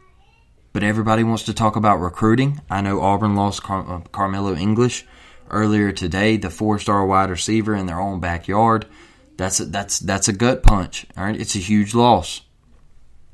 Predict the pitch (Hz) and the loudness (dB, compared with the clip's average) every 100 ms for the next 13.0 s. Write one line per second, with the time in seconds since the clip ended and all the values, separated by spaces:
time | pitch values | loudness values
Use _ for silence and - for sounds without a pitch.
0 | - - - - - 87 110 107 113 127 | -20 -20 -20 -20 -16 -6 -4 -2 2 4
1 | 135 107 107 107 - 110 110 104 - - | 4 4 4 4 -2 0 2 0 -6 -20
2 | - - 107 104 110 110 113 117 113 101 | -20 -4 0 2 2 0 0 4 4 4
3 | 98 120 - - - - - 90 58 98 | 2 -2 -8 -20 -20 -14 -8 -6 -4 -4
4 | 98 87 92 104 101 95 98 92 98 95 | -6 -6 -6 -6 -4 -4 -4 -2 -2 -2
5 | - 90 87 104 101 - 90 85 82 95 | -2 -8 -4 -4 -2 -4 -4 -4 -4 -2
6 | 123 - - _ _ _ _ _ _ - | -2 -4 -18 _ _ _ _ _ _ -20
7 | _ _ _ _ _ - 101 92 - _ | _ _ _ _ _ -4 -4 -4 -8 _
8 | _ _ _ _ 107 110 120 131 127 117 | _ _ _ _ -8 -2 -2 0 -2 0
9 | 113 104 87 - 123 127 90 76 - _ | 2 2 2 0 4 4 2 -6 -14 _
10 | _ _ - _ _ _ _ _ _ - | _ _ -20 _ _ _ _ _ _ -8
11 | 104 90 120 131 139 127 - 123 107 - | -6 0 2 2 2 0 0 0 2 0
12 | 110 107 98 90 104 95 82 80 85 92 | 0 -2 -4 -4 -2 -2 -2 -6 -10 -14